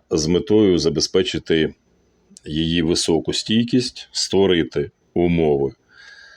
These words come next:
для найбільш ефективного застосування усіх видів зброї, також ускладнити і скувати дії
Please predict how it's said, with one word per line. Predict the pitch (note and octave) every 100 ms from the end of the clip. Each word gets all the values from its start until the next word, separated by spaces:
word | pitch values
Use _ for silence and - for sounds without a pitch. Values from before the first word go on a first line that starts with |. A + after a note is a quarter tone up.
| - _ _ -
для | D2 E2+ F2
найбільш | F2 E2+ D#2+ D#2 - -
ефективного | - F2+ - F2 D#2+ D#2 D#2 -
застосування | D#2+ D#2+ - - E2 D#2 D2 D2+
усіх | D2 - D#2 D2 -
видів | D2+ C#2 C#2
зброї, | D#2+ D2+ F2+ F#2 G#2+ B2+ - _ _ _ _ - - - - _
також | - - A#2 - - -
ускладнити | F#2 - G2 F#2 E2+ E2 D#2 D#2+ D2+
і |
скувати | C2+ - - _ _ - F2 E2 E2 D2+ D#2+
дії | D2 D2 F2 E2 C#2 C#2+